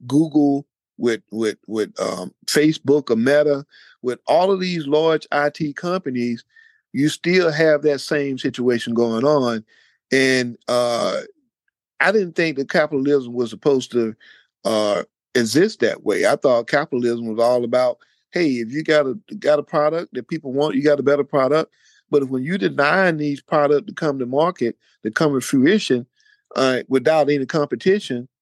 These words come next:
and because you paying, you're paying off politicians to write policies and laws to benefit your company or your sector of the economy, uh, that,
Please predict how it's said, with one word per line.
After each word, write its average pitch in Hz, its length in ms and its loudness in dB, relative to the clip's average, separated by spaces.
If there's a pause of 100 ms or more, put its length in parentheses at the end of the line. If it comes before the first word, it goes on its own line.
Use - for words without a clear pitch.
(520)
and 131 300 2
because 131 360 0
you 170 120 -4
paying, 160 520 0
you're 147 200 0
paying 175 600 0
off 156 400 0 (380)
politicians 151 880 -2
to 120 100 -4
write 139 360 2 (420)
policies 147 560 0
and 123 160 -4
laws 156 380 0
to 123 80 -10
benefit 139 500 -2
your 147 200 -2
company 120 580 -8 (260)
or 117 100 2
your 127 240 4
sector 131 480 0
of 123 220 2
the 117 100 2
economy, 117 600 -2 (420)
uh, 123 320 2 (800)
that, - 240 2